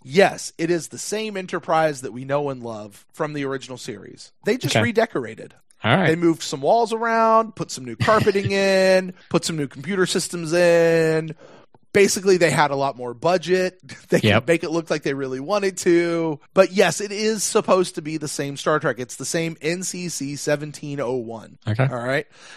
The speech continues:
Speaker 1: Um, so I'll give you that because, uh, you know, we don't need to have a huge conversation next time about, like, "Wait a minute, I was confused. Was this the same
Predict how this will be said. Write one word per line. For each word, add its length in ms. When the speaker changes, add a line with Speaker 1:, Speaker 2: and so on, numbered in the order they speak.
Speaker 1:
Um, 640
so 140
I'll 120
give 180
you 60
that 160
because, 340
uh, 100
you 160
know, 260
we 200
don't 120
need 140
to 80
have 160
a 40
huge 300
conversation 520
next 180
time 160
about, 240
like, 340
"Wait 300
a 40
minute, 200
I 160
was 160
confused. 520
Was 120
this 160
the 80
same 400